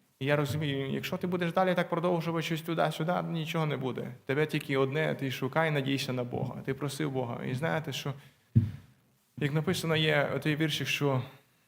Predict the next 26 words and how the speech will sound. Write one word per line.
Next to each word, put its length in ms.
е, 280
той, 140
хто 140
надіється 460
на 80
Бога, 300
він 80
ніколи 320
не 120
буде 220
посоромлений. 680
Ніколи, 420
дорогі 240
друзі, 300
які 340
б 40
обставини 460
не 80
були 200
в 20
вашому 420
житті, 320
в 40
нашому 440
житті, 360
але... 320